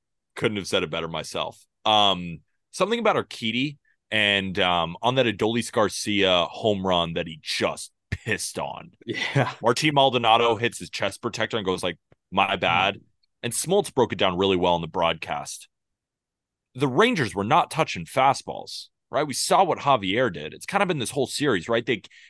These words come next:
Speaker 1: they hit a bunch off Framber, but those are sinkers, right? They weren't
Speaker 2: Yeah.
Speaker 1: really hitting Verlander's fastballs.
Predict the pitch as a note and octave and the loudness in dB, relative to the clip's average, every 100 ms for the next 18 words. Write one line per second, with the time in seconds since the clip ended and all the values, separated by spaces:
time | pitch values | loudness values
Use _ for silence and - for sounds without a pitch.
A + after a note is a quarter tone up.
0 | - B2+ - _ _ - G#3 C3+ E2+ C#3 | 0 0 0 _ _ 0 2 2 2 2
1 | D#3 C#3+ G#2+ - B2 C3+ G#2 A#2+ D3+ E3 | 2 2 0 0 -2 0 -4 -2 -2 0
2 | C#3 - E3 - D2 - G#2 A#2+ C#3+ _ | -2 0 -2 -4 -12 -2 0 0 -2 _
3 | _ - G2 C3 G3 F#3 E3 C#3+ C#3+ G#2+ | _ -6 0 2 4 4 4 4 2 2
4 | B2 D3 G#2 F#2 F2 F#2 D#2+ D#2+ F#2 E2+ | 2 4 2 0 -2 -2 -4 -4 -4 -4
5 | G#2+ - | -4 -10